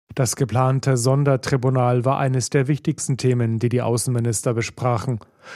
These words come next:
Es soll auf der Grundlage des Europarats gegründet werden und die russische Staatsführung wegen des Angriffskriegs anklagen können.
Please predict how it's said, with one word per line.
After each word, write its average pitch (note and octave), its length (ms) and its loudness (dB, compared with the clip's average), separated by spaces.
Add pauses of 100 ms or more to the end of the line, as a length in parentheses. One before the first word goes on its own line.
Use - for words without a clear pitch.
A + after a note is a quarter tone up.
(120)
Es C3+ 160 0
soll C3 180 2
auf A#2+ 160 -2
der B2+ 160 0
Grundlage B2+ 640 2
des A#2+ 200 -2
Europarats C3+ 720 0
gegründet B2+ 460 0
werden B2+ 380 2 (180)
und D#3 160 0
die D3+ 100 6
russische C#3+ 460 2
Staatsführung C3+ 760 0
wegen B2+ 200 2
des B2 200 0
Angriffskriegs C3+ 880 -2
anklagen B2+ 520 0
können. A#2 400 0